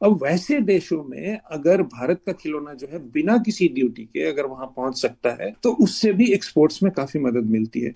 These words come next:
तो इस सब तरह के और अलग-अलग ministries जो हैं, उन्होंने मिलके जो National Action Plan for Toys बना है, उसमें मिलकर साथ में हाथ मिलाकर जो है, इस उद्योग को, खिलौना उद्योग को बढ़ाने के लिए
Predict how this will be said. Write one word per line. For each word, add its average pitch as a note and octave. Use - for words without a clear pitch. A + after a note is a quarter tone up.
तो C#4
इस G#3+
सब C4
तरह F#3
के G3
और F#3+
अलग-अलग A3
ministries F3+
जो G3
हैं, F#3
उन्होंने F3+
मिलके F3+
जो F3+
National D3+
Action C#3+
Plan C#3
for C3
Toys B2+
बना B2+
है, C3+
उसमें G#3+
मिलकर F#3+
साथ C#3+
में F#3
हाथ C#3+
मिलाकर C3+
जो F3
है, G#3
इस -
उद्योग C3
को, A3
खिलौना D3
उद्योग C3
को G#3+
बढ़ाने C3
के B2+
लिए E3